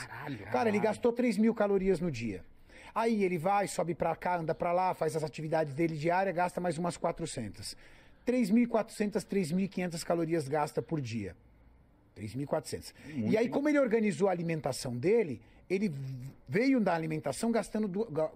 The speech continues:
Speaker 2: comendo duas mil e quinhentas. Ele já tá com mil calorias de déficit. Ele gasta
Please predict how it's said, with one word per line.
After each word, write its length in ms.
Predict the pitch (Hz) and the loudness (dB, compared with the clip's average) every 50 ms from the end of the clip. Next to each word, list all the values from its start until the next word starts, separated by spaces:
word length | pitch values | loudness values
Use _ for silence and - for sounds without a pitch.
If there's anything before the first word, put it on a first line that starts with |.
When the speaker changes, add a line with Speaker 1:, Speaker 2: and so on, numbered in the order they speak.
| 135 - - | -10 -10 -4
Speaker 2:
comendo 300 | - 170 180 190 196 202 | -2 0 0 0 0 2
duas 200 | 170 196 202 165 | 2 2 2 2
mil 120 | 156 190 185 | 2 -2 -4
e 20 | |
quinhentas. 480 | - - 185 151 143 131 - 113 - - - - - - - - | -2 -4 -4 -4 -4 -6 -8 -10 -12 -12 -16 -20 -20 -20 -12 -6
Ele 140 | - 180 196 | -2 0 0
já 180 | 190 151 196 180 | 2 2 0 -2
tá 380 | - - 190 214 196 165 117 - - - _ _ _ _ _ _ - | 0 0 2 2 2 0 -2 -6 -14 -20 _ _ _ _ _ _ -6
com 180 | - 180 180 | -2 0 2
mil 260 | 175 180 202 247 262 | 4 6 6 6 4
calorias 480 | 240 - 208 214 185 180 175 190 190 160 | 2 0 -2 0 0 0 0 0 -2 -2
de 80 | 151 160 | -2 -4
déficit. 520 | 127 120 104 92 - - - - - - - - - - - - - - - - - - | -4 -4 -4 -6 -8 -12 -16 -16 -16 -16 -20 -20 -20 -20 -20 -20 -20 -20 -20 -16 -10 -8
Ele 160 | 139 135 135 | -6 -6 -4
gasta 640 | 110 131 160 160 160 156 - - - - 131 123 | -2 -2 0 0 -2 -2 -4 -4 -4 -4 -4 -4